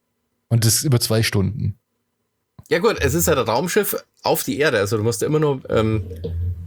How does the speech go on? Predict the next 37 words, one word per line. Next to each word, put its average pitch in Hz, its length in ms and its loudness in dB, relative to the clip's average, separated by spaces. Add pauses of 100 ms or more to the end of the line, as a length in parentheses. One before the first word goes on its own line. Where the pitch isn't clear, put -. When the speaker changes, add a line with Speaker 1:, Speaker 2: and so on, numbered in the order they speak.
(300)
Speaker 2:
jetzt 104 180 0
sind's 104 300 0
da, - 240 -2 (880)
die 110 100 4
Viecher, 98 400 -2 (220)
ja. 117 200 2 (840)
Das 165 160 -2
finde 110 160 4
Speaker 1:
Ja, 110 60 4
Speaker 2:
ich, 113 60 4
Speaker 1:
ja. 107 60 6
Speaker 2:
also 101 120 2
das 147 200 0
ist 185 60 2
ja 180 60 2
schon 165 160 -2
mal, 156 100 2
äh, 127 400 0 (160)
cool. 196 300 0 (440)
Und 247 300 0 (300)
die 143 140 0
anderen 165 260 0
Viecher, 185 460 0
ja, 92 400 -2 (200)
gell, 117 220 0
also 113 220 0
sind 110 180 0
jetzt 104 220 -4
nicht 101 360 -2 (280)
so - 180 0
ikonisch 135 580 -2
halt 110 160 0
wie, 104 360 2 (120)
wie 104 140 0
das 101 180 2
Alien, 120 340 0
aber 104 320 2